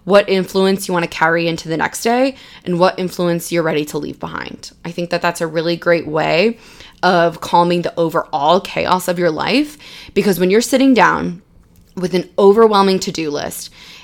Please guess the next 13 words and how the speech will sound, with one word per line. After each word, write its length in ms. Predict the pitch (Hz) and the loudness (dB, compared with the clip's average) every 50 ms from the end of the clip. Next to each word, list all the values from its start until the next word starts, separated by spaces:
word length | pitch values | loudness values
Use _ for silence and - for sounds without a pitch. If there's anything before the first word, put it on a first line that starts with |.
| _ - | _ -2
and 480 | - 185 180 175 170 170 170 170 165 - | 0 2 4 4 4 4 4 2 0 -4
you're 300 | 185 165 175 170 170 170 | -4 0 2 4 4 2
so 360 | 165 - - - - 202 208 | 2 -2 -4 0 2 2 2
confused 500 | 214 - 254 247 226 - 190 190 180 180 | 2 2 0 0 0 -2 -2 -2 -2 -2
about 220 | - - 165 139 151 | 0 0 0 0 2
where 160 | 165 170 190 | 0 0 0
to 60 | 196 | 0
start, 440 | 196 196 - 175 170 170 165 160 - | 0 -2 -2 0 0 2 0 0 -2
and 120 | - 170 160 | -4 -4 -4
you're 120 | 160 165 | -4 -4
just 240 | 151 165 151 - - | -4 -6 -6 -4 -2
sitting 280 | - 214 208 214 202 196 | 0 2 2 2 2 0
there 320 | 185 180 180 180 175 - | 0 0 0 0 0 -2